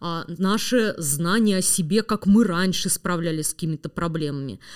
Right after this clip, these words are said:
Вот если перфекционизм здесь начинает выходить за рамки, наверное, на него уже следует всё-таки обратить внимание и как-то его взять под свой контроль, взять его в узду, чтобы он опять остался помогающим инструментом,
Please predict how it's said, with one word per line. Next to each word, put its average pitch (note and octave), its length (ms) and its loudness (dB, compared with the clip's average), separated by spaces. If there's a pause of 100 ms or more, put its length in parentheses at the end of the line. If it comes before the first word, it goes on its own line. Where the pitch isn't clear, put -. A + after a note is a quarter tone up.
(180)
Вот E3+ 240 -6
если F3+ 420 -2
перфекционизм F3+ 880 -2
здесь D#3 640 -2
начинает D#3 560 -6
выходить D#3+ 520 -6
за D#3 180 -6
рамки, B3+ 480 -4 (300)
наверное, F#3 440 -2
на D4+ 100 4
него F#3 200 0
уже A#3+ 220 0
следует D#3+ 500 -2
всё-таки - 320 -6
обратить E3+ 440 -8
внимание A3 500 -2
и E3 40 -4
как-то - 440 -4
его B3+ 220 0
взять F3 440 -2
под - 160 -4
свой F#3 220 -2
контроль, F#3 640 -4
взять F3 340 -2
его D#3+ 140 -6
в D3+ 140 -6
узду, F#3 440 -4 (300)
чтобы E3 340 -4
он D#4 160 0
опять - 480 -4
остался - 440 -2
помогающим F#3 840 0
инструментом, E3+ 720 -6